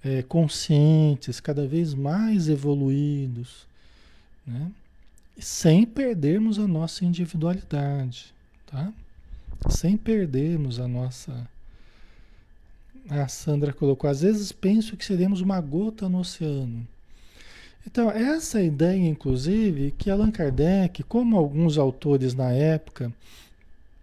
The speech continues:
que o Livro dos Espíritos saiu, alguns autores acabavam falando a respeito do panteísmo, né? Que seria essa ideia,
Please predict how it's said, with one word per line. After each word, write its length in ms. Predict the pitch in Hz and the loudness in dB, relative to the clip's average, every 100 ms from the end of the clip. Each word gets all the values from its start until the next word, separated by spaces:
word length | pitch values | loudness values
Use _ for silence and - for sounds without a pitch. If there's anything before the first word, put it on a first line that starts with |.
| - - - | -20 -20 -2
que 100 | 147 | 0
o 60 | |
Livro 260 | 139 147 135 | 2 2 2
dos 220 | 127 120 | 0 0
Espíritos 540 | 123 - - 127 - | -2 -4 -4 -4 -4
saiu, 320 | - 120 131 135 | -4 0 0 0
alguns 400 | 131 175 185 151 | 0 2 2 2
autores 560 | 147 123 156 160 147 | 0 -2 0 0 0
acabavam 500 | 147 - 135 151 147 | -2 -6 -4 -2 -2
falando 760 | 151 - 151 135 190 214 160 127 - - - - - - - | -4 -4 -2 0 2 2 0 -4 -10 -20 -20 -20 -20 -20 -12
a 60 | 151 | -4
respeito 580 | 135 147 - 143 135 131 | -2 -2 -2 -2 -2 -2
do 100 | 156 | -4
panteísmo, 1080 | - 185 180 151 147 202 214 165 127 127 123 | 2 2 2 2 2 2 2 0 -4 -4 -4
né? 220 | 156 180 | -2 -4
Que 100 | - | -6
seria 320 | - 131 147 | -6 -2 0
essa 220 | 143 - | 0 -4
ideia, 480 | 131 123 135 139 127 | -2 0 2 2 0